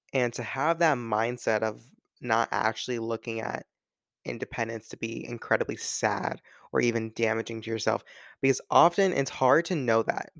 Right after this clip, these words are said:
being in the moment is greater than living in a false reality or hope that you no longer want. And I also think that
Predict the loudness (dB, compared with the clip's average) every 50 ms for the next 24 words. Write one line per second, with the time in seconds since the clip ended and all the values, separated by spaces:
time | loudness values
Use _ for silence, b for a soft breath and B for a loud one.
0 | -12 -8 -4 -4 -2 -2 -2 -4 -4 -4 -4 -2 0 0 0 0 0 0 -2 -2
1 | -4 -6 -8 -10 -10 -10 -10 -2 2 4 4 4 4 2 0 0 0 -2 -2 -4
2 | -2 -2 -2 0 0 -4 -4 -4 -4 -4 -4 -6 -8 -10 -10 -12 -12 -12 -12 -4
3 | -2 0 0 0 -4 -4 -6 -4 0 2 2 2 2 0 0 0 0 0 -2 -4
4 | -4 -4 2 4 4 4 2 _ -12 -2 0 2 2 2 0 -6 -4 -4 -4 -4
5 | -2 -4 -6 -6 -6 -8 -10 -12 -10 -4 0 2 2 2 2 0 -6 _ b b
6 | b b b b b b b b b b _ -6 -4 0 0 2 2 2 0 -2
7 | -6 -10 -12 -14 _ _ _ _ _ 0 2 2 4 6 4 4 2 2 0 -6
8 | -4 -2 -4 -4 -2 0 2 2 2 2 0